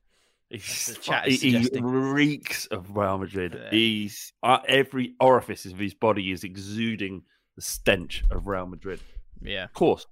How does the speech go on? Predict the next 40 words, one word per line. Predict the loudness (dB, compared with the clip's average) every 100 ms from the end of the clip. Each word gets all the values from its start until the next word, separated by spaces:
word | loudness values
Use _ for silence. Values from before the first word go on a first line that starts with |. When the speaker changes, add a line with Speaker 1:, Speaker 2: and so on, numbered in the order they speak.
| _ _ -20 _ _ _ _ _ _ -8
Speaker 2:
He's, | -4
Speaker 1:
He'll | 0
Speaker 2:
he's, | 0
Speaker 1:
probably | 2
Speaker 2:
he's | 4 4
Speaker 1:
wanna |
Speaker 2:
had | 4
a, | 2 -2
he's | 0
a, | 0
he's | 0 -4
just | -2
had | 0 0
a |
shower | 0 4 4 4
in | 0
a | -2
bu-, | -2 0
in, | -2 -2 -10 -10
in | -8 -6
a, | -4 -6 -8 -12
a | -10
sort | -8 -4
of |
Man | -4 -4
City | -6 -10 -8
shower, | -4 -2 -4 -6 -12 _ _ _ _ _
but | -4
slowly | -2 2 4 4 2 -2 -8 _ _ _ _
f-, | -18 -16 -4
from | 0 2
his | 4
armpits | 4 2 0 -4 -6 -6
he'll | -6
gently | 0 0 0 -4
start | -6 -6 -6
reeking | -4 -4 -6 -10
of | -12 -10
Real | -8 -8
Madrid. | -8 -8 -8 -10